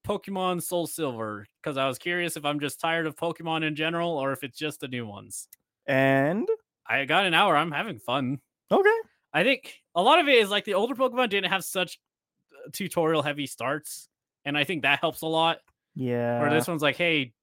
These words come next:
Speaker 1: here's a Pokemon. Hey, look, an egg. Okay, bye."
Speaker 2: Yeah, do Pokemon things.
Speaker 1: Yeah.
Speaker 2: <laughs>
Speaker 1: Um, and I never, I had, uh, Pokemon, I have Pokemon Gold for the Game Boy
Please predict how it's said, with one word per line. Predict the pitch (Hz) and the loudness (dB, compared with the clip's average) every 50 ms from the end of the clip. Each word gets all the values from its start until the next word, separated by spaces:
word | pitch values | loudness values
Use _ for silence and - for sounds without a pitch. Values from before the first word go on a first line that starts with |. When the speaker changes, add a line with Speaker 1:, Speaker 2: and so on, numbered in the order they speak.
| - | -12
Speaker 1:
here's | 151 143 147 147 | -8 -6 -6 -6
a | 147 | -4
Pokemon. | 147 165 160 156 - 160 160 160 156 147 139 131 _ _ _ _ _ _ | -2 -2 -2 -2 -2 -2 -2 -2 0 -2 -4 -4 _ _ _ _ _ _
Hey, | - 165 180 | -4 -2 -2
look, | 185 185 196 175 - | 0 0 0 -2 -2
an | 165 160 | -2 -2
egg. | 170 175 165 147 113 110 113 _ _ - | 0 2 2 0 0 -4 -12 _ _ -12
Okay, | 139 131 156 147 | -8 -4 -4 -2
bye." | 135 139 139 139 127 - _ _ _ - 170 | 0 2 2 2 2 -2 _ _ _ -4 0
Speaker 2:
Yeah, | 160 175 151 | 2 2 4
do | 151 180 | 4 4
Pokemon | 175 233 220 202 208 202 | 8 8 8 8 8 4
things. | 175 190 190 175 - _ _ - | 4 4 2 0 -2 _ _ -6
Speaker 1:
Yeah. | 147 139 127 117 110 - _ - 170 - | -4 -2 -2 -2 -4 -6 _ -4 0 0
Speaker 2:
<laughs> | 185 - - 208 - - 208 151 | 2 4 4 4 6 6 4 4
Speaker 1:
Um, | 156 151 151 147 - | 4 4 2 2 0
and | 175 190 208 | 2 4 6
I | 240 | 6
never, | 262 311 349 370 370 349 311 262 214 - - - | 6 6 6 6 4 4 4 4 2 2 0 0
I | 170 202 220 | 2 2 2
had, | 175 - 226 262 285 294 262 254 | 4 4 4 6 6 4 4 2
uh, | 208 202 202 196 185 180 165 - | 2 4 4 4 4 2 2 0
Pokemon, | 196 196 190 - 196 190 185 180 180 180 175 170 156 147 - - | -2 -2 -2 -4 -4 -2 0 0 2 0 0 -2 -4 -6 -2 -2
I | 151 | 2
have | - 220 240 - - | 2 2 2 0 0
Pokemon | - 208 180 - 185 180 170 156 135 123 | -2 -2 -2 -2 -4 -4 -2 -2 -2 -2
Gold | 117 135 143 147 143 135 123 - | -2 0 0 2 0 0 -4 -6
for | 147 139 | -8 -6
the | 131 131 123 117 117 113 - - | -6 -4 -6 -6 -8 -10 -8 -2
Game | 143 143 151 147 | 0 0 0 0
Boy | 120 113 113 113 110 110 110 110 | -2 -4 -4 -4 -4 -4 -6 -10